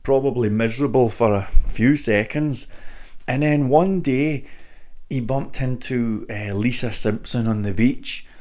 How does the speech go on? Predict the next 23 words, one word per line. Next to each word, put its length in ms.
And 280
she, 300
she 580
saw 400
a 80
fish 640
or 80
something 540
caught 360
up 280
in 140
some 420
kind 240
of 200
beer 280
can 360
holder 520
stuff, 600
you 60
know, 160
the 120
plasticky 760
stuff. 640